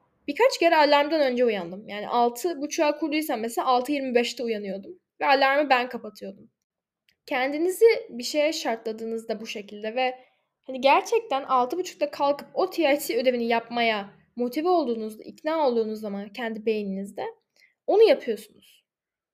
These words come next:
O dediğim gibi mesela o zaman niye hani mesela alarmı ben kapattım dedim. Ben yaz ayında altı yirmi beşte kendi kendime uyanacak bir insan değilim. Gerçekten kendi kendime uyanmıyorum ve o zaman bu nasıl oluyor? Nasıl oluyor? Kendimi şartladığım için, kendimi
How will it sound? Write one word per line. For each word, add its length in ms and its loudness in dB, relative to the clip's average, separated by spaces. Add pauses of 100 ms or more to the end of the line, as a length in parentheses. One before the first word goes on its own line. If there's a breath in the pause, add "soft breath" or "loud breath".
(460)
O 120 -4
dediğim 300 0
gibi 120 -2
mesela 260 -8
o 40 2
zaman 320 -2
niye 320 -2 (180)
hani 140 -10
mesela 360 -14
alarmı 840 -2
ben 220 2
kapattım 540 -20
dedim. 300 -20 (140)
Ben 380 -2
yaz 220 0
ayında 400 -4
altı 280 -4
yirmi 120 -6
beşte 380 -6
kendi 280 -6
kendime 260 -2
uyanacak 380 -2
bir 60 -6
insan 280 -4
değilim. 320 -6 (220)
Gerçekten 380 0
kendi 240 0
kendime 240 -2
uyanmıyorum 680 -2
ve 220 -2 (400 loud breath)
o 60 0
zaman 220 2
bu 160 6
nasıl 220 4
oluyor? 380 2 (520)
Nasıl 260 2
oluyor? 280 4
Kendimi 360 -2
şartladığım 560 -4
için, 320 -12
kendimi 580 -6